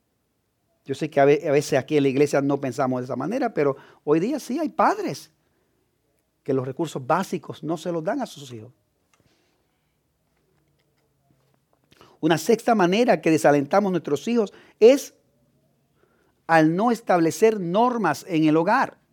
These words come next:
No establecer normas en el hogar. Y esto es todo lo opuesto a cuando no disciplinamos bíblicamente a nuestros hijos en el hogar.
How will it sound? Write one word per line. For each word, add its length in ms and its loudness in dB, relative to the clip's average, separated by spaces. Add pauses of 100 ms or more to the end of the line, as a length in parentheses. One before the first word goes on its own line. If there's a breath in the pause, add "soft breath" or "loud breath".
(1500)
No 120 2
establecer 520 4
normas 480 0
en 100 0
el 80 -2
hogar. 380 0 (960 soft breath)
Y 140 4
esto 180 4
es 100 0
todo 280 6
lo 80 8
opuesto 760 4 (240 loud breath)
a 180 4
cuando 440 6
no 460 2
disciplinamos 1160 0 (260 soft breath)
bíblicamente 1400 4 (1600)
a 120 6
nuestros 540 2
hijos 300 4
en 100 -2
el 140 4
hogar. 300 4